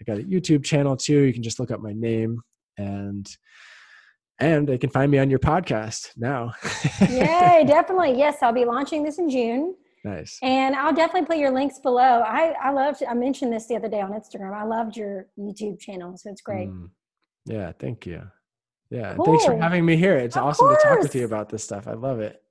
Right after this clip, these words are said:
Speaker 2: Yes, thank you so much for joining me. We'll definitely have to do this again. Everybody, be sure to like, sub-,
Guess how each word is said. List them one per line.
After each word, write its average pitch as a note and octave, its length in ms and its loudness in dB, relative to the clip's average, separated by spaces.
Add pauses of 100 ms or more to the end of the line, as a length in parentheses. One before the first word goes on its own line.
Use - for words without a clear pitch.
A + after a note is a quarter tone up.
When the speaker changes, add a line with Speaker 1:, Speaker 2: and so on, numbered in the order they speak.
Speaker 2:
Yes, F4 600 4
thank F4 220 0
you F#4+ 120 4
so F#4+ 160 -4
much F#4 140 0
for F4 100 -2
joining E4+ 320 0
me. E4+ 360 -2
We'll C#4 100 -2
definitely C4+ 260 0
have B3+ 80 -4
to A#3 40 -8
do C4 100 -4
this A#3+ 180 0
again. B3+ 640 -4 (100)
Everybody, B3+ 360 0
be C#4 180 -2
sure C#4+ 280 0
to B3+ 100 2
like, A#3 300 0
sub-, A3+ 180 -10